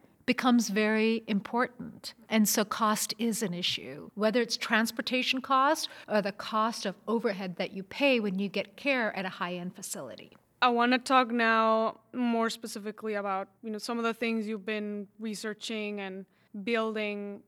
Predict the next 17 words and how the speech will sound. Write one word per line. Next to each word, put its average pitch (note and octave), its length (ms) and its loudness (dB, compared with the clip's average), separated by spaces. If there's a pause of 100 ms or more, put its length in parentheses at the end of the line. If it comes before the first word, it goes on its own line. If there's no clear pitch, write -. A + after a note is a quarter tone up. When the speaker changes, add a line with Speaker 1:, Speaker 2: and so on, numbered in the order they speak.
(100)
Speaker 2:
particularly G#3 1000 -6
in G3 560 -8
the G#3+ 160 -8
cervical G#3 540 -8
cancer G3+ 360 -8
space. G3 640 -8
And G3 360 -10 (120)
just A3 180 -6
to A3+ 80 -6
give G3 200 -8
some G#3 280 -6 (320)
context G#3 580 -6
to G#3+ 60 -10
people, G#3 340 -10
I G3 120 -4
looked G3+ 260 -8
up G#3 80 -4